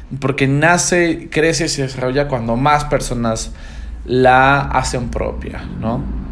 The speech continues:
Otra cosa que creo que he visto y que me parece bien, me parece interesante la justificación es de que, bueno, a otras personas se les hace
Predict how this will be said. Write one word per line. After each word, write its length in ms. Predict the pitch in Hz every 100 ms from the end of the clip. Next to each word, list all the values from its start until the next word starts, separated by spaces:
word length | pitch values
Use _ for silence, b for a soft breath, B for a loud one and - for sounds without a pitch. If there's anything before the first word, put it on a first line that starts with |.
| - - - - - - B B B B B -
Otra 220 | 196 240
cosa 220 | 240 240 262
que 260 | 208 165
creo 300 | - 170 196
que 320 | 190 190 170 165
he 40 |
visto 580 | 151 170 175 - 220 214
y 80 | -
que 220 | 139 123
me 120 | 120
parece 440 | 110 127 127 -
bien, 520 | 143 139 139 156 185 -
me 80 | 110
parece 200 | 117 135
interesante 520 | 131 113 120 113 131
la 120 | 120
justificación 680 | 117 104 107 104 110 123 123
es 100 | 131
de 140 | 143
que, 240 | 143 127 B B B B
bueno, 200 | 165 160
a 80 | 151
otras 240 | 160 202 -
personas 480 | 160 147 170 151
se 100 | 135
les 260 | 123 120 -
hace 600 | 165 185 180 123 120 120